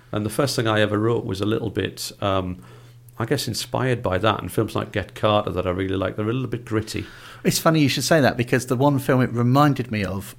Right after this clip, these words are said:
Speaker 2: was Get Carter, the
Speaker 1: Yeah.
Speaker 2: original one, the Michael Caine
Speaker 1: Yes,
Speaker 2: one,
Speaker 1: the
Speaker 2: not
Speaker 1: Michael
Speaker 2: the,
Speaker 1: Caine
Speaker 2: not the
Speaker 1: one, yes.
Speaker 2: Stallone one.
Speaker 1: Yes, I don't think, I, I've deliberately avoided the St-, the Stallone <laughs> remake of that one, because I love the original so much, and I should love Get Carter 'cause it's set in Newcastle, and I really like Michael Caine.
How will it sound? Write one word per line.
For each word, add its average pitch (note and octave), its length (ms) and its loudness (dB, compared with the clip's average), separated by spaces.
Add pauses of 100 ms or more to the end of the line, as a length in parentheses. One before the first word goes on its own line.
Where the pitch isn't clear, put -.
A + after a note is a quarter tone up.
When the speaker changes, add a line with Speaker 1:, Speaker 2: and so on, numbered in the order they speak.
Speaker 2:
was A2+ 240 2
Get - 260 -2
Carter, - 520 -2
the C3 100 4
Speaker 1:
Yeah. C3 120 6
Speaker 2:
original B2 380 4
one, F#2 180 -2
the G#2 140 0
Michael B2 300 2
Caine A#2+ 100 0 (120)
Speaker 1:
Yes, F#2+ 80 4
Speaker 2:
one, F#2+ 100 4
Speaker 1:
the A2 60 6
Speaker 2:
not G2+ 60 4
Speaker 1:
Michael A2+ 120 0
Speaker 2:
the, - 60 -6
Speaker 1:
Caine C#3+ 80 2
Speaker 2:
not B2 120 6
the F2 60 0
Speaker 1:
one, E2 80 0
yes. F2+ 120 -2
Speaker 2:
Stallone A2+ 260 2
one. - 140 -12 (280)
Speaker 1:
Yes, E2+ 240 -4
I - 80 -2
don't C3+ 140 2
think, - 100 -4
I, G#2 240 -2
I've G2+ 100 -6 (260)
deliberately G#2+ 400 -2
avoided F#2+ 380 2
the F#2+ 80 -4
St-, - 360 -10
the - 80 -16
Stallone A2 600 0 (100)
<laughs> - 60 -14
remake - 280 -2
of - 80 -16
that C3 180 2
one, A2 200 4
because A2 320 -2 (300)
I A#2+ 60 6
love B2+ 160 6
the A#2+ 100 4
original A#2 360 4
so A2 200 0
much, A#2+ 280 0
and G#2+ 160 -4 (320)
I A#2 80 2
should F3 260 4
love A#2 160 6
Get G#2 180 2
Carter G2 300 2
'cause A2+ 180 0
it's G2 120 -6
set G2 180 2
in F#2 80 -2
Newcastle, F#2+ 480 -2
and F#2+ 80 0
I F#2+ 40 2
really G2+ 240 2
like F#2+ 180 0
Michael F#2 280 -2
Caine. G#2 360 -6